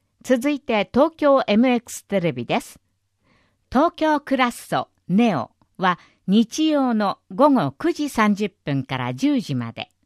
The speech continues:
東京ジョブス、水曜日、午後九時五十五分から十時まで。東京インフォメーションは月曜から金曜の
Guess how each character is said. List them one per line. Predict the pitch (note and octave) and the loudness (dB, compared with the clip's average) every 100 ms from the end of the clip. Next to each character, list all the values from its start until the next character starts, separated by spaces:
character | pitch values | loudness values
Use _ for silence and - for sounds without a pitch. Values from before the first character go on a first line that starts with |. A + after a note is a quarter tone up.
| _ _ _ _ - | _ _ _ _ 0
東 | B3+ D#4+ D#4+ | 4 4 2
京 | C#4+ C4 | 2 2
ジ | F#3 G#3+ | 4 2
ョ | E3+ | 0
ブ | D3 | -4
ス、 | - - _ _ _ _ _ | -10 -20 _ _ _ _ _
水 | - A#3 C#4 C4+ | -4 2 4 4
曜 | B3 F3 | 2 2
日、 | C#3 - _ _ _ - | -2 -8 _ _ _ -10
午 | F3+ C4 | 2 4
後 | A3+ D3 | 4 2
九 | - D#4 | -2 -4
時 | D#4+ C#4+ | -2 0
五 | F#3+ F#3+ | 0 2
十 | C4 C4 | 2 0
五 | A3+ B3+ | 0 -2
分 | A3+ F3+ B2+ | -2 -4 -4
か | B2 | -6
ら | A#2+ A#2+ | -6 -4
十 | G#3 B3 | 0 0
時 | F#3 C3+ | 0 -4
ま | A#2+ A#2 | -6 -8
で。 | - _ _ _ _ _ _ _ _ _ _ _ - | -16 _ _ _ _ _ _ _ _ _ _ _ -2
東 | C4 E4 | 2 2
京 | E4 D4+ | 2 2
イ | C#4+ C4+ | 4 2
ン | |
フ | - | 0
ォ | B3+ | 0
メ | A#3+ A#3 | 2 0
ー | |
シ | - | -2
ョ | D#3 | -4
ン | D3 | -2
は | C#3 C3+ _ _ | -2 -4 _ _
月 | D#3+ G#3 G#3 C#4+ | 0 0 0 -2
曜 | D4+ C#4 | 0 0
か | C#4 | 0
ら | B3 A#3+ | -2 -2
金 | - A3+ G#3+ | -2 0 2
曜 | G3+ F#3 | 0 -2
の | F3 D#3 | -2 -4